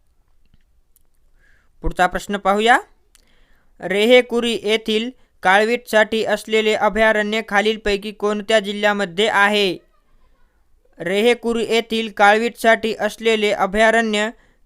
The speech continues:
खालीलपैकी कोणत्या जिल्ह्यामध्ये आहे? ऑप्शन क्रमांक तीन म्हणजेच अहमदनगर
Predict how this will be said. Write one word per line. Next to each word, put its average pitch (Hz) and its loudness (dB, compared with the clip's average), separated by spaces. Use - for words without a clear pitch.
खालीलपैकी 214 -2
कोणत्या 220 0
जिल्ह्यामध्ये 202 -2
आहे? 202 2
ऑप्शन 202 -4
क्रमांक 202 -4
तीन 240 -6
म्हणजेच 190 -2
अहमदनगर 196 0